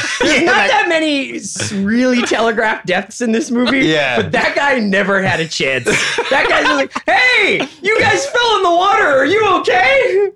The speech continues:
Speaker 1: Yeah, it was definitely, like, somebody who was the bartender at their favorite bar
Speaker 2: Yeah,
Speaker 1: that they
Speaker 2: right.
Speaker 1: gave a speaking part to.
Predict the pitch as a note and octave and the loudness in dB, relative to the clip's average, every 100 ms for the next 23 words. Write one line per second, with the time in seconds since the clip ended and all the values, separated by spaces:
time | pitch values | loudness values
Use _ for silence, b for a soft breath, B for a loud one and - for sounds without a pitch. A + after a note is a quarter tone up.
0 | _ E3+ D#3+ D3+ F3 E3+ A#3 F#3 D3+ D3 | _ 0 0 0 -2 -2 -2 -2 0 -2
1 | C#3 D#3 D3+ D3+ C#3+ C3+ B2+ A#2+ - C#3+ | -2 -4 -2 0 0 0 -2 -6 -6 -6
2 | G#2 C3+ C3 C3 B2+ C3 B2 A2+ F#2+ A#2 | -4 -4 -2 -2 -2 -2 0 -2 -2 -4
3 | - A#2+ A2+ G2 A2+ A2 G3 - D3+ E3 | -2 -4 -4 -4 -2 0 0 0 0 0
4 | B2+ A2+ - - A2 A2+ A#2 G#2+ G2 G#2 | 0 -2 -6 -8 -6 -6 -4 -6 -6 -10